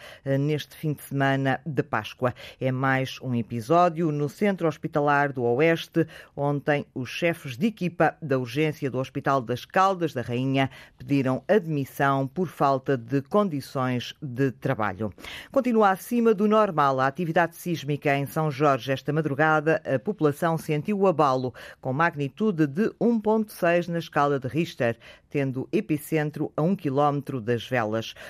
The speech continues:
O Presidente da República ainda está na ilha.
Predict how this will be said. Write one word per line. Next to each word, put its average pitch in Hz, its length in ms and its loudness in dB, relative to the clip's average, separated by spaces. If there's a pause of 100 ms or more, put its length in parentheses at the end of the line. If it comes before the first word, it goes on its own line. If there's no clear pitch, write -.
(140)
O 117 140 -4
Presidente 139 520 -4
da 135 80 -2
República 135 680 -2
ainda 123 200 -2
está 120 360 -2
na 117 100 -2
ilha. 190 480 2